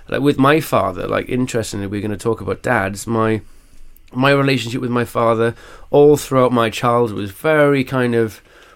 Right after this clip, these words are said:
weird, 'cause he had a very close relationship with my brother. My brother was a professional swimmer, and they went training all the time. My dad was in the police force and, like, really worked at it. His father didn't show him love really at all, and he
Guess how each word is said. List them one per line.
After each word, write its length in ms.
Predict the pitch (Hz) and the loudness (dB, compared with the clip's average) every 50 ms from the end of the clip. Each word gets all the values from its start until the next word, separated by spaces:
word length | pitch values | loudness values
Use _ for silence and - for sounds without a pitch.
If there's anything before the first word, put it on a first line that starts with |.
| _ - | _ -8
weird, 580 | 123 135 170 185 185 175 117 82 78 - - - | -2 0 2 2 2 2 -2 -2 -4 -12 -14 -8
'cause 160 | - 117 - | -8 -8 -4
he 160 | - 131 131 | -2 -2 -2
had 100 | 127 120 | 0 0
a 80 | 120 110 | -2 -2
very 220 | 117 131 131 139 | -2 -2 -2 -2
close 380 | 135 - - 135 127 120 - - | -4 -4 -2 -2 -2 -2 -2 -4
relationship 420 | 113 113 113 101 110 101 - 107 | -4 -4 -2 -4 -6 -8 -8 -8
with 140 | - - 101 | -8 -8 -8
my 100 | 104 104 | -6 -8
brother. 400 | 95 98 117 117 113 - - - 101 | -4 0 0 0 0 0 -6 -10 -8
My 100 | 107 98 | -8 -6
brother 240 | 98 110 104 110 101 | -4 -4 -4 -4 -4
was 220 | 104 104 92 101 | -6 -6 -6 -6
a 120 | 101 98 95 | -8 -8 -8
professional 480 | - 101 - - 98 - - - 98 | -10 -10 -8 -8 -8 -8 -10 -10 -10
swimmer, 440 | - - - 123 120 123 123 120 120 | -10 -6 -4 -2 0 0 0 0 0
and 180 | 113 107 110 101 - - - - - - - - | 0 -2 -4 -8 -10 -16 -20 -20 -20 -18 -4 -2
they 80 | 113 | 0
went 180 | 104 104 95 - | 0 0 -2 -4
training 420 | - - 117 107 107 107 107 104 101 | -2 0 0 0 0 0 -2 -2 -2
all 160 | 101 98 92 | -2 -2 -4
the 80 | 90 | -6
time. 360 | - - - 101 98 98 98 87 | -8 -6 -6 -4 -4 -4 -4 -6
My 60 | 90 | -8
dad 160 | 90 98 95 | -8 -8 -6
was 160 | 95 95 - - | -6 -6 -6 -6
in 60 | - | -8
the 80 | - | -8
police 280 | - - - 107 98 - | -10 -10 -10 -10 -10 -10
force 300 | - - 98 101 95 - - | -10 -10 -10 -10 -10 -10 -12
and, 100 | - 95 | -12 -12
like, 100 | 98 95 - | -12 -12 -10
really 320 | 120 123 131 127 113 107 104 | -4 -2 0 0 0 -2 -6
worked 380 | 98 104 101 101 92 - - | -6 -6 -6 -6 -6 -8 -12
at 80 | - 90 | -12 -12
it. 100 | 87 - | -10 -8
His 220 | 107 110 113 - | -6 -6 -6 -6
father 300 | - - 104 104 101 98 | -6 -6 -4 -4 -4 -4
didn't 200 | 95 104 98 101 | -6 -6 -8 -8
show 260 | 98 - - 95 95 95 | -8 -6 -6 -4 -4 -4
him 220 | 98 98 92 - - - - - - - - _ _ - - | -4 -6 -8 -10 -14 -20 -20 -20 -20 -20 -20 _ _ -10 -4
love 480 | 104 110 107 104 98 92 87 - - _ - | -2 0 0 0 0 -2 -6 -12 -16 _ -8
really 240 | 113 98 95 95 98 | -6 -4 -2 -2 -2
at 220 | 92 87 - - - | -2 -4 -4 -4 -2
all, 400 | 107 92 82 - 82 - - _ - - - - - _ _ - | -2 -2 -2 -6 -8 -10 -12 _ -20 -20 -20 -20 -20 _ _ -4
and 560 | 107 104 98 95 95 95 95 95 92 - - _ | -2 -2 0 -2 -2 -4 -4 -6 -8 -10 -14 _
he 480 | - - - 131 120 113 110 104 90 | -16 -8 -2 -2 0 0 -2 -4 -6